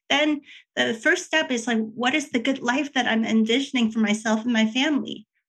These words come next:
How do I, what are the tools and skills, and how do I support myself and empower myself to create that beautiful life that I envision? I love that.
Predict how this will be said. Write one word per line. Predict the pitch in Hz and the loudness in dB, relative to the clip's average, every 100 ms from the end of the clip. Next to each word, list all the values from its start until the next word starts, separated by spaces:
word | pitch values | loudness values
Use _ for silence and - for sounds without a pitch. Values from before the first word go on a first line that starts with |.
| - | -4
How | 233 247 | 0 0
do | 277 269 | 0 0
I, | 247 247 233 - | 0 0 -2 -4
what | 233 247 | -2 0
are | 269 | 0
the | 226 220 | 0 -4
tools | - 269 269 262 254 | -2 -2 0 0 0
and | 220 | 0
skills, | 220 - 285 269 269 269 269 | -2 -6 -2 0 0 0 0
and | 233 214 - - | 0 -2 -6 -4
how | 233 226 | -2 0
do | 269 277 | -2 0
I | 233 | 0
support | 220 220 - 302 285 | 0 -6 -2 -2 -2
myself | 196 196 - 190 | -2 -4 -6 -8
and | 208 208 | -6 -4
empower | 208 - 247 262 | -4 -2 0 2
myself | 226 190 208 208 | 0 -2 -4 -6
to | 202 | -10
create | - 220 220 226 | -4 0 2 0
that | 208 185 | -6 -8
beautiful | 202 190 202 190 | -2 -2 -2 -6
life | 196 269 269 | 0 0 -2
that | 196 180 | -6 -4
I | 190 | -4
envision? | 190 196 240 233 202 - - _ - _ - | -6 -2 -2 -2 -6 -12 -18 _ -20 _ -6
I | 277 | 0
love | 415 415 - | 2 0 0
that. | - | -4